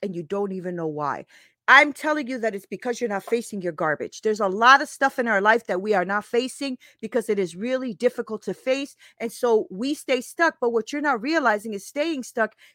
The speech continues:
is the pain. That is where you hurt the most, right? When you are in pain. So make sure that you look at this and say to yourself, "What am I not facing?"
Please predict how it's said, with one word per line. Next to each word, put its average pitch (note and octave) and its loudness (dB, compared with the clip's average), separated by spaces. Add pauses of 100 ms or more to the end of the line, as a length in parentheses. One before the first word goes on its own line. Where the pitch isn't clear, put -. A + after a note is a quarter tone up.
(180)
is G4 4
the C4 4
pain. E3+ -6
That C#4+ 8
is C#4+ -4
where A#3 0
you G3+ -6
hurt - -8 (160)
the F#3+ -6
most, F3 -8 (300)
right? A#3+ 4 (140)
When G#3+ 0
you C#4 0
are A#3 2
in A3+ 0 (380)
pain. D#3+ -4 (300)
So C4 4 (240)
make E4+ -4
sure F4 -4
that B3+ -2
you C#4 -6 (880)
look B3 2
at A#3+ 0
this G#3 -6
and A3+ 0
say C4 -2
to C4 -8
yourself, A3+ -6
"What A#3+ 0
am G#4 -4
I G#4 0
not F#4 -2
facing?" C4+ -8